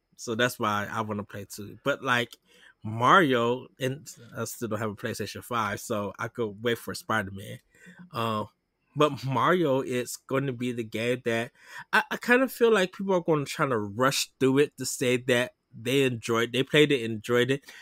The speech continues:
But I feel like it's gonna be a game that's gonna probably take me two weeks to get through, because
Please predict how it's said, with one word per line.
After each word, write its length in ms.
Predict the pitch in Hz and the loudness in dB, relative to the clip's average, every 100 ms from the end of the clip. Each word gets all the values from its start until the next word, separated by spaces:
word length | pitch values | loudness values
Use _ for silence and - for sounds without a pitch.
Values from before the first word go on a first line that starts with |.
| - - | -8 2
But 100 | 170 | 4
I 100 | 214 | 6
feel 140 | 240 | 6
like 220 | 208 175 - _ _ - | 6 4 -4 _ _ -2
it's 120 | 180 | 4
gonna 180 | 208 190 | 4 6
be 100 | 165 | 4
a 40 | |
game 420 | 127 104 123 139 143 | 2 2 4 4 4
that's 200 | 131 135 | 0 0
gonna 240 | - 135 | -2 -2
probably 240 | 131 127 123 | 2 2 2
take 220 | 131 127 | -2 -4
me 100 | 117 | -8
two 300 | - - 117 | -4 -2 0
weeks 400 | 110 107 - - | 0 -2 -2 -12
to 120 | 113 | -10
get 220 | 107 113 - | -4 -4 -4
through, 220 | 104 - - | -16 -16 -12
because 640 | 127 - 131 117 107 - | -6 2 4 4 0 -6